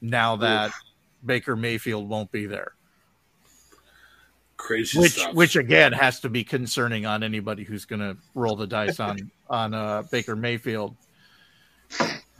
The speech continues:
Speaker 1: Somebody left,
Speaker 2: All right.
Speaker 1: got himself, got himself out of town,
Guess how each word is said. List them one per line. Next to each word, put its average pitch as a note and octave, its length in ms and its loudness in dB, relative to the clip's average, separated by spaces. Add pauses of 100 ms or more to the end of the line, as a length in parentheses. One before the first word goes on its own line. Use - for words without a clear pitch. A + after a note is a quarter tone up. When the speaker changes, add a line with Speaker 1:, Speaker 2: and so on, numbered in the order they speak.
(360)
Speaker 1:
Somebody F#3+ 420 0
left, E3+ 320 8
Speaker 2:
All G2 60 0
right. F2 180 -4 (280)
Speaker 1:
got F3+ 180 10
himself, F3+ 580 6 (580)
got - 200 6
himself G#3 380 4
out G3 160 10
of D#3 80 -2
town, D3+ 440 8